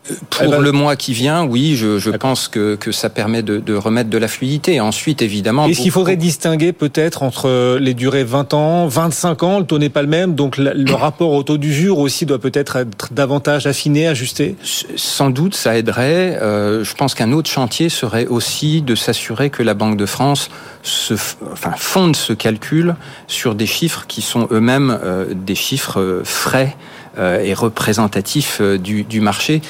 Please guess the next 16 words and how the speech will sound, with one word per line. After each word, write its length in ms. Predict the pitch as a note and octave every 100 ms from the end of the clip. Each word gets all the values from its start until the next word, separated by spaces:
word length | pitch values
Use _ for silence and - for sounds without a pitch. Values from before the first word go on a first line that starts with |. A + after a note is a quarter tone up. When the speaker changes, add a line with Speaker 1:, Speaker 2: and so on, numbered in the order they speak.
| -
Speaker 1:
ce 340 | - - - D3
sur 380 | - - A2+ -
quoi 200 | C#3+ B2
on 120 | G#2+
peut 220 | - G#2+
avoir 340 | G2 G#2+ G2
un 120 | G2 F#2+
doute, 280 | G#2+ D3+ -
puisque 280 | - -
la 160 | G2+ F2+
Banque 180 | G2 G2
de 80 | F2+
France 320 | - A#2 -
affirmait 400 | F#2 G#2 G2 G2
encore, 480 | F2 - A2+ G2+ - - - - - -
euh, 220 | E2+ E2